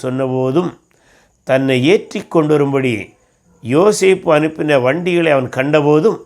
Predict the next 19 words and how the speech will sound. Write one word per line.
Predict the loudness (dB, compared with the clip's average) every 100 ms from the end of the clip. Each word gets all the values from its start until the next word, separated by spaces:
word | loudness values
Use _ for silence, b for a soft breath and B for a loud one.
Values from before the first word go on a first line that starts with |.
| b b b b b
அவளுடைய | 0 2 4 4 2 0
தகப்பனாகிய | 0 -2 0 -2 0 0 0 0
யாக்கோபின் | 0 -2 -6 -4 -2 -4 -4
உயி-, | -4 -2 -4 -6 -8
ஆவி | -6 -4 0 0 0
உயிர்த்தது. | 0 0 -2 -4 -4 -4 -8 b b b
அதாவது, | -4 0 0 -2 -10 b b -6
he |
got | -2 0 0 0 0 -2
just | 2
a | 2
resurrected | 2 2 0 0 0 0 -2 -2
mind. | -4 -6 -12 -18 -20 _ _ -10
ஒரு | -8 -8
உயிர்த்தெழுந்த | -4 -2 -2 -6 _ 0 2 2 -2 -2 0
வல்லமை | 2 2 0 0
அவன் | -2 -4 -4
பெறான். | -4 -10 _ _ _ _ _ _ _ _ B B B B
அதாவது, | 4 4 2